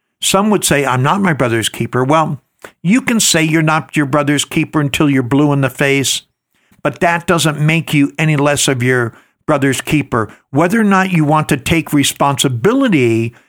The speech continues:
and be responsible for being your brother's keeper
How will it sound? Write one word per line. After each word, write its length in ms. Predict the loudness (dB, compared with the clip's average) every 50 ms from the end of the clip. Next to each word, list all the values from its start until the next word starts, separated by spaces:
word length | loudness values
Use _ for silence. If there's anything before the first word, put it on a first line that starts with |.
| _ -4
and 100 | -2 0
be 140 | 0 0 0
responsible 1080 | 0 0 0 -2 -2 -2 0 0 0 0 0 0 0 0 0 0 2 2 0 0 -2 -6 -10 _ _ _
for 140 | -2 -2 -2
being 320 | 0 0 0 2 2 2
your 100 | 2 0
brother's 420 | 0 0 0 0 2 0 0 -2 -2
keeper 640 | -2 -2 -2 -2 -2 0 0 0 0 -2 -6 -10